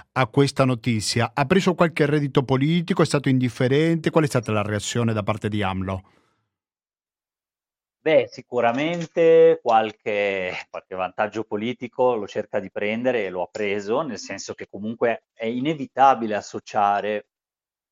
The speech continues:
Speaker 2: il mio discorso è più accademico, più generale, più di riflessione, però è inevitabile che l'opinione pubblica mondiale, se non quella messicana, associno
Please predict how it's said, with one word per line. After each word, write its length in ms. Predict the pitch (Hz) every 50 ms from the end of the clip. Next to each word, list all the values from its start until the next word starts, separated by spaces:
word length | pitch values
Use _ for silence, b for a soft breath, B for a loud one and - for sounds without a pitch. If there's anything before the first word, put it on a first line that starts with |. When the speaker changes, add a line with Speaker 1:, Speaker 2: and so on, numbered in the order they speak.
| _ _ _
Speaker 2:
il 140 | 104 110 110
mio 180 | 123 147 170 160
discorso 560 | 147 131 - - - 156 165 165 165 - 139
è 60 | 127
più 180 | - - 147 147
accademico, 680 | 139 147 - 127 120 131 151 156 147 135 113 - 117
più 160 | - 113 113
generale, 920 | 110 120 113 107 107 107 113 127 143 143 143 143 131 120 117 113 110 107
più 120 | - - 117
di 100 | 107 117
riflessione, 800 | 110 110 110 - 104 101 - - - - 101 95 90 87 87 87 -
però 440 | - 135 127 113 104 107 110 - - _ _ _ _ _ _ _ _ _ _
è 80 | - 101
inevitabile 640 | 101 107 110 104 101 - 135 123 120 120 110 104 101
che 120 | - 110
l'opinione 460 | 101 101 98 - 104 104 110 107 110
pubblica 580 | - - 110 104 104 107 107 104 - - 104 98
mondiale, 880 | 98 104 107 107 101 110 113 104 104 104 95 95 98 98 98 110 113 _ _ _ _ _ _ _ _ _ _ _
se 180 | - - 98
non 220 | 92 95 101 104 -
quella 240 | - 101 98 98 95
messicana, 920 | 98 95 95 _ _ _ - 120 117 113 110 104 104 107 101 104 107 - _ _ _ _ _ _ -
associno 800 | 98 - - - 110 107 110 107 - - 107 107 104 101 101 -